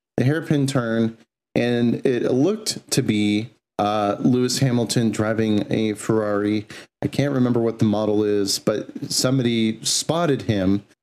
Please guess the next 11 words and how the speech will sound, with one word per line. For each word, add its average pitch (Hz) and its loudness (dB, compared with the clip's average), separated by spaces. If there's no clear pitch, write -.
suppo-, 123 -2
allegedly, 110 0
and 120 2
he 131 2
was 117 0
driving 131 0
around 117 0
Monaco 113 0
with 104 0
a 107 0
Ferrari. 104 -2